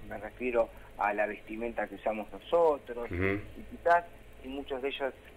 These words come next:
Speaker 1: tienen ganas, y, y estamos en este camino, es ver quizás si se animan a dar el primer examen, que es la punta amarilla, que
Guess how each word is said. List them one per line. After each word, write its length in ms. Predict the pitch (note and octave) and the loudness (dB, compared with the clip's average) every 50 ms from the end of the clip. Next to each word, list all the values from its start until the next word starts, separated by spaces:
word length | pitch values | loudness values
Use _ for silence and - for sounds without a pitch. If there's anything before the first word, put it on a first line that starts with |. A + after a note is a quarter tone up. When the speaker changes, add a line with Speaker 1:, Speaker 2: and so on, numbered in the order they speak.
| - - | -10 -6
Speaker 1:
tienen 340 | C3 B2+ B2 B2+ B2 B2 | -2 -2 -2 -2 -2 2
ganas, 540 | A#2+ D3 E3 F3+ F3+ F3 D#3 D#3 D3+ D#3 D#3 - - - | 4 6 6 8 6 6 4 2 0 0 -2 -6 -12 -18
y, 320 | G#2+ A2 A2+ G#2+ A2 G2 F2+ | -16 -14 -14 -14 -14 -16 -14
y 80 | A2 A2 | -14 -14
estamos 400 | - - - B2 B2+ B2+ A#2 - | -6 0 2 2 2 0 -4 -8
en 120 | A2+ A#2 | -10 -10
este 200 | A#2 - - A2+ | -10 -10 -10 -8
camino, 600 | A2 - B2 C3+ D#3+ F#3 F3+ E3 D3 C#3+ D3+ D3+ D3+ - - - - - - | -4 -2 -2 -2 0 0 0 2 4 4 4 2 2 -2 -12 -20 -16 -12 -10
es 100 | G#2 A#2 | -2 2
ver 220 | B2 B2+ A#2+ B2 | 2 2 2 2
quizás 400 | - - A#2 - - C#3 C#3 - - - - - - - - | -4 -10 -10 2 4 4 4 4 2 -6 -20 -20 -20 -18 -16
si 80 | - A#2+ | -14 -12
se 140 | - - B2 | -6 -4 -2
animan 440 | A#2+ A#2+ C3+ C3+ C#3 C3+ C3 B2 A#2+ - | -2 0 0 2 2 2 2 2 -2 -2
a 100 | - G2+ | -2 2
dar 180 | A#2 B2 B2+ B2+ | 4 4 4 4
el 140 | A#2+ A#2+ A2+ | 2 0 -6
primer 340 | G#2+ A2+ A#2+ A#2+ B2 B2 A#2+ | -6 -6 -4 0 2 2 2
examen, 480 | A#2 A2 - - C3 B2+ B2+ B2+ A#2+ | 0 -2 0 2 2 2 2 2 -2
que 120 | A#2 - A#2 | -4 -4 -4
es 80 | A2 | 0
la 100 | A2+ G#2+ | 4 4
punta 360 | G#2+ - B2 B2 A#2 - - | 6 6 8 8 8 8 8
amarilla, 680 | A2 A2+ A#2 D3+ F#3+ G#3 E3+ C#3+ - - C3 C3 C#3 B2+ - - - - - - - - | 6 6 6 6 6 6 4 4 4 6 6 6 6 6 4 4 4 4 4 6 4 4
que 340 | - - G#2+ A2+ A2 A2+ | 4 2 2 2 2 2